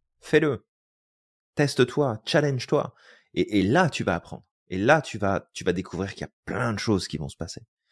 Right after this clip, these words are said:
Fait que ça, pour la partie challenge, pour renforcer ton mental, c'est orientation vers le risque, mesuré,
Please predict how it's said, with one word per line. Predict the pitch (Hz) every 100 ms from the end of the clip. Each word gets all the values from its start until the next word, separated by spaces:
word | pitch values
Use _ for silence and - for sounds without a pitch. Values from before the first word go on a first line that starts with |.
| _ _ _ _ _
Fait | 101
que | -
ça, | 160
pour | 139 - 127 113
la | 101
partie | 98 - 113
challenge, | - 104 104 143 170 -
pour | - 92 -
renforcer | 107 147 - 127 - 131 123
ton | 120
mental, | 78 78 85 101 170 - _ _ _ _ _
c'est | - - 92 -
orientation | 113 123 123 113 110 113
vers | 95 85
le |
risque, | 78 151 - - _ _
mesuré, | 85 82 80 -